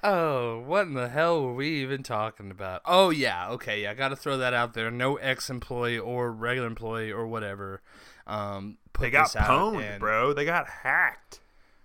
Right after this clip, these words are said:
Speaker 1: They did, from, apparently from an older game service.
Speaker 2: Do you believe it?
Speaker 1: So,
Speaker 2: Do you believe the
Speaker 1: the
Speaker 2: Druckmann?
Speaker 1: The,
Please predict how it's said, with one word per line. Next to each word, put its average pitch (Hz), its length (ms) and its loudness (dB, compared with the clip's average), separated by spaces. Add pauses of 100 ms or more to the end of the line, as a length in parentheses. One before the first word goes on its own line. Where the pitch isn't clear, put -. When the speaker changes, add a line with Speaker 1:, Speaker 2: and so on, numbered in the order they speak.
(100)
Speaker 1:
They 139 180 2
did, 143 360 2
from, 151 100 0
apparently 180 380 2
from 151 180 -2
an 127 60 0
older 147 320 -2
game 107 260 -6
service. - 580 -12 (1160)
Speaker 2:
Do 123 60 -20
you 135 40 -14
believe 123 400 -6
it? - 60 -4
Speaker 1:
So, 76 220 -12
Speaker 2:
Do 135 80 -4
you 151 160 -6
believe 123 460 -8
the 107 60 -12
Speaker 1:
the - 60 -20
Speaker 2:
Druckmann? 196 560 -8 (960)
Speaker 1:
The, 101 180 -12